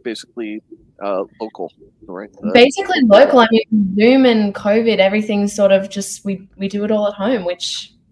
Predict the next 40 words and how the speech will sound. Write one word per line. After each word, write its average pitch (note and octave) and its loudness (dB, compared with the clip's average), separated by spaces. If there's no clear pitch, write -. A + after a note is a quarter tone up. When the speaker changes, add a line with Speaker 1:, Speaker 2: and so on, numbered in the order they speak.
Speaker 2:
you A3 -4
know, G#3+ -2
is, A3 0
is C4 2
good C4 6
and B3 10
bad. A#3 6
I C4+ 6
think B3+ 4
it B3 0
would A3+ 0
be, A3+ 2
it A#3 4
would A3 0
be A#3 2
fun G#3+ 4
to, G#3 4
to A3 -4
be G3+ 2
with G3 -2
all G3 0
the F#3+ -2
cast, F#3 -2
you F#3 -4
know, F3+ 0
promoting F3 0
it, - -2
but, E3 2
you F#3+ -6
know, D3+ -12
this G3+ -6
is F#3+ -12
what G3+ 2
we G3+ 0
gotta G#3 4
do A3 6
at A#3+ 4
the A#3 -2
moment. E3+ -2
Speaker 1:
Yep. D#3+ -18